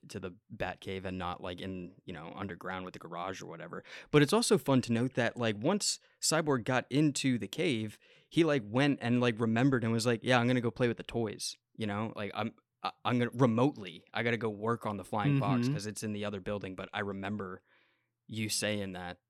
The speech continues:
Speaker 1: something was wrong with it." Um, I don't know, it was really cool.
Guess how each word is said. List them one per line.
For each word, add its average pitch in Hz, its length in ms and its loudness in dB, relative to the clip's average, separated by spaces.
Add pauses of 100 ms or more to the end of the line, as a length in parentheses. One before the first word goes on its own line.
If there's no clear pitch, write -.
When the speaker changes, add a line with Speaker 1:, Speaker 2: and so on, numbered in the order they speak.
(600)
Speaker 1:
something 107 300 -2
was 92 200 -8
wrong 101 240 -2
with 95 160 -10
it." 82 200 -8 (220)
Um, 92 380 -8 (520)
I 123 80 2
don't 131 100 4
know, 104 120 0
it 98 60 -4
was 110 160 -4
really 123 180 0
cool. 123 340 -4